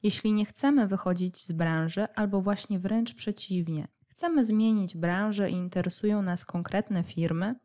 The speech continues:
łatwo możemy to sprawdzić w Google, korzystając z komendy related. Dla przykładu pokażę Wam tą komendę na podstawie wyników dla jednego z moich klientów.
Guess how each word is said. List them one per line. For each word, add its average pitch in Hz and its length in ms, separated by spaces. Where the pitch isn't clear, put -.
łatwo 269 360
możemy 202 420
to 180 100
sprawdzić 175 640
w 165 100
Google, 208 380
korzystając 214 720
z - 80
komendy 160 500
related. 160 760
Dla 254 120
przykładu 175 800
pokażę 262 440
Wam 220 200
tą 190 200
komendę 185 480
na 170 120
podstawie 170 500
wyników 170 520
dla 170 160
jednego 170 480
z - 100
moich 156 320
klientów. 156 840